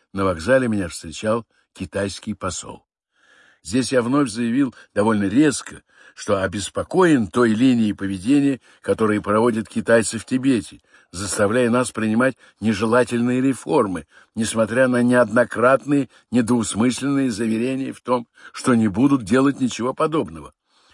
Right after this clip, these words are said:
Он отвечал, как всегда, с приятной улыбкой, что председатель Мао объявил, будто никакие реформы не будут вводиться в Тибете, по крайней мере, еще шесть лет. А если и тогда мы будем еще не готовы,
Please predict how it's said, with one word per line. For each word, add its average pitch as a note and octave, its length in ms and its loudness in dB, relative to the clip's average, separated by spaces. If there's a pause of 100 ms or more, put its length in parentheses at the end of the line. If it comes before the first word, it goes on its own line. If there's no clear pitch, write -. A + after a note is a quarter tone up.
(160)
Он G3 160 2
отвечал, F#3 460 -2
как C#3+ 180 -2
всегда, A#2+ 380 -2
с - 60 -12
приятной G#2+ 520 -2
улыбкой, E2 640 -10 (320)
что - 180 -6
председатель B2+ 640 -2
Мао A#2 420 2 (220)
объявил, A2 560 0
будто A2+ 320 -4
никакие C3+ 420 -4
реформы C3+ 540 -2 (240)
не F3 160 -2
будут A2 480 0
вводиться G#2+ 500 0
в F#2+ 80 -8
Тибете, G#2 500 -4 (240)
по A2+ 120 2
крайней A#2+ 300 2
мере, D3+ 200 4
еще B2+ 280 -2
шесть - 440 -4
лет. - 200 -18 (520)
А G2+ 120 0
если C3+ 300 4
и B2 60 0
тогда B2+ 360 2
мы F3+ 120 4
будем A#2+ 300 2
еще A2 240 -2
не A2 100 -2
готовы, G2+ 520 -4